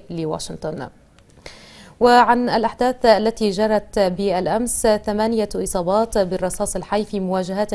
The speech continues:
على مدخل البيرة ودهم عدة مناطق في الضفة واعتقال إحدى عشر صيادا في غزة، واعتقال شاب من طول كرم بزعم العثور بحوزته على سكين.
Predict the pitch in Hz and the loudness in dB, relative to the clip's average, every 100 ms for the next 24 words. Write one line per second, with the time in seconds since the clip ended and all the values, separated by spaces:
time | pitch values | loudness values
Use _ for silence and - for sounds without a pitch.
0 | 185 170 170 190 - 190 175 175 180 180 | -4 -4 -4 -6 -6 -6 -6 -6 -4 -2
1 | 202 233 175 165 208 208 190 - 196 - | 0 0 -2 -2 -4 -4 -8 -12 -12 -4
2 | 226 170 - 202 175 175 190 190 - - | -2 -2 0 0 0 -2 -2 -4 -6 -6
3 | 185 170 156 196 - 180 196 196 170 - | -4 -6 -6 -8 -2 0 0 0 -4 -6
4 | 185 233 233 220 220 - - 170 196 190 | -6 -2 0 0 0 -2 -6 -4 -4 -4
5 | 170 - 175 202 196 190 190 - - 185 | -6 -6 -4 -2 0 -2 -4 -8 -10 -6
6 | 175 - - 170 156 185 220 - - 196 | -4 -6 -8 -6 -4 -2 -4 -6 -20 -12
7 | - 226 220 - 240 254 247 220 190 185 | 0 4 4 0 -4 -2 0 2 2 2
8 | - 196 214 190 190 180 - 202 180 170 | 0 0 0 0 -2 -2 -4 -2 -2 -4
9 | - 208 233 220 185 180 170 202 190 165 | -2 -2 0 0 0 -2 0 0 0 -6
10 | - - 240 247 262 - - 180 226 - | -10 -4 0 2 0 -2 -6 -6 -6 -6
11 | 165 185 208 190 185 185 170 - - 165 | -6 -6 -6 -4 -2 -2 -4 -14 -6 -2
12 | 170 165 160 - - - - 165 160 | 0 -2 -4 -10 -10 -10 -8 -8 -8